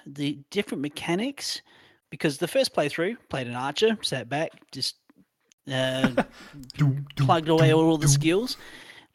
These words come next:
Speaker 1: Now I'm playing a, uh, fighter, a ba-, basically a, a shield-bearing fighter, and the mechanics is completely different. So that is really, really mixed that up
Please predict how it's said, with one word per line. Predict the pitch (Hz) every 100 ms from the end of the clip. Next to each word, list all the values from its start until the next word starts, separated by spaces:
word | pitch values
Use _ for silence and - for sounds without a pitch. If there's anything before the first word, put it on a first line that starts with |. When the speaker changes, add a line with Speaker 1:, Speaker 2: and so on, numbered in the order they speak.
| _ _ - -
Speaker 1:
Now | 170 208 208
I'm | 175
playing | 196 180 170
a, | 156 147 147 143
uh, | 135
fighter, | - - 165 175 156 147
a |
ba-, | 127 151 165
basically | 196 190 - 147 139
a, | 131
a | 127
shield-bearing | - 165 151 139 131 139 147 139 131
fighter, | - 170 190 143
and | 135 139 139 139 139 120 127
the | 147 147 151
mechanics | 147 - - 185 185 -
is | -
completely | - 123 - 131 139 156 196 - 156
different. | 151 165 165 131 101 - - _ - - _ _ _
So | - 143
that | 165
is | 151 131 131 131 131
really, | 156 185 170 147
really | 151 147 135
mixed | 143 -
that | 139 127
up | 123 123